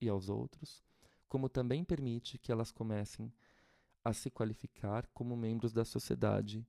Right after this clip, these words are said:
num sentido mais amplo", né?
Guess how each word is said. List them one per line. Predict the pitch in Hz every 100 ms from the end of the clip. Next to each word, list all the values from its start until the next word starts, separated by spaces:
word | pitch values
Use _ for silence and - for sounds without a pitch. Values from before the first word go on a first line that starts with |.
| _
num | 120
sentido | - 127 - 113 107
mais | 104 117 113
amplo", | 92 95 98 98 - _ _ _ _ _ -
né? | 107 107